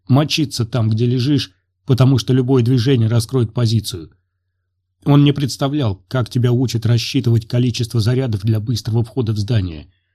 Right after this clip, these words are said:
Учат жёстко, потому что если ты не сделаешь всё совершенно точно, в спешке и под огнём,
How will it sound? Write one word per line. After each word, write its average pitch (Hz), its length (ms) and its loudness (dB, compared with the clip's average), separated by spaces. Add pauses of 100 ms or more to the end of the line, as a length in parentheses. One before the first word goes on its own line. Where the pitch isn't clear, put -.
(300)
Учат 135 480 0
жёстко, 117 580 -2 (540)
потому 135 320 4
что 131 140 -2
если 131 340 0
ты 139 120 0
не 131 140 2
сделаешь 117 520 0
всё 127 240 -2
совершенно 113 640 0
точно, 113 500 -6 (340)
в - 80 -14
спешке 139 460 0
и 110 40 2
под 117 160 2
огнём, 120 440 0